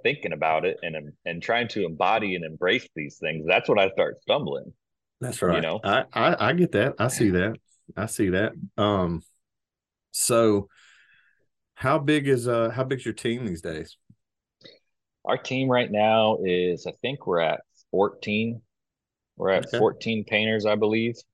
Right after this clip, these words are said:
Speaker 1: And then we just had a merger, um, with a, a good buddy of mine. It's been a joke for years. He does a lot of really fine, high-end, fine finish stuff, some real,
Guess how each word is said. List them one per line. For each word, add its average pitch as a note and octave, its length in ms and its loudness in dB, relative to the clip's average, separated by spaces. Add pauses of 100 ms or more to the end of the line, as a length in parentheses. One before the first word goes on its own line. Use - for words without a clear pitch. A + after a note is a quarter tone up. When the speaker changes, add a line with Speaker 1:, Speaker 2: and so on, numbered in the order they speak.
(120)
Speaker 1:
And E2 180 -6
then D#2+ 280 -2
we F2 100 2
just G2+ 220 -2
had G2+ 140 4
a E2+ 40 4
merger, F#2 640 2 (200)
um, D2 400 -4 (540)
with D#2+ 200 -4 (200)
a, F2 80 0
a D#2 60 0
good F#2 300 2
buddy F2+ 200 4
of E2 60 0
mine. E2 240 0
It's D#2 160 -10
been D#2+ 320 -2 (520)
a E2+ 60 0
joke F#2+ 360 4
for E2+ 80 -4
years. D#2+ 360 0
He F2+ 100 -8
does E2+ 180 -2
a E2+ 40 -2
lot E2+ 180 2
of D#2+ 60 -2
really D#2+ 280 -6 (240)
fine, E2+ 300 -2 (220)
high-end, E2+ 460 -2
fine E2+ 220 -2
finish D#2+ 400 -6
stuff, D2+ 300 0
some D2+ 180 -12
real, G2 300 -2